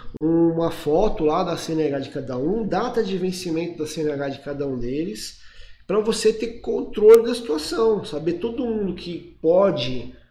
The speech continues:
um dia sair com o veículo da sua empresa na rua, você saber o nome da pessoa, você saber o número da C N H dela.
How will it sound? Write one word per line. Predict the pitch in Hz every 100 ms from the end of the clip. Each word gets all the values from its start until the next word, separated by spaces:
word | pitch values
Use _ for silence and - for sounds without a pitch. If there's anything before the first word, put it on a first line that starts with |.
| -
um | 151 220
dia | 170 151 180 160
sair | 151 151 156
com | -
o | 190
veículo | 170 175 165
da |
sua | -
empresa | 156 156
na | 143
rua, | 120 165 262 - - -
você |
saber | - 156 139
o | 180
nome | 196 208
da | 214
pessoa, | 247 269 - 269 202 143 - - - _ - _
você | -
saber | - 147 139 160
o | 196 196
número | 196 226
da | 214
C | 214 -
N | 220
H | 226 208
dela. | 214 208 170 139 - -